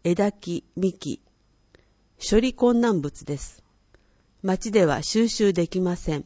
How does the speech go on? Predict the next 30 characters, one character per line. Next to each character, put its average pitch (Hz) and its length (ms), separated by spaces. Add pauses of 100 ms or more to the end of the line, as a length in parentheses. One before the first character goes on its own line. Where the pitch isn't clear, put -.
(760)
専 247 360
門 254 220
業 240 180
者 156 160
に 143 240
相 180 300
談 165 220
し - 80
て 160 120
く 151 120
だ 147 160
さ 139 180
い。 - 80 (1700)
木 196 320
材、 151 340 (520)
板 208 300
や 143 220
棒 185 320
等 165 420 (140)
や 160 320 (260)
草、 - 400 (180)
葉 180 300 (340)
等。 156 360 (960)
可 208 140
燃 254 280
ゴ 180 100
ミ 156 140
と 143 120
し - 140
て - 200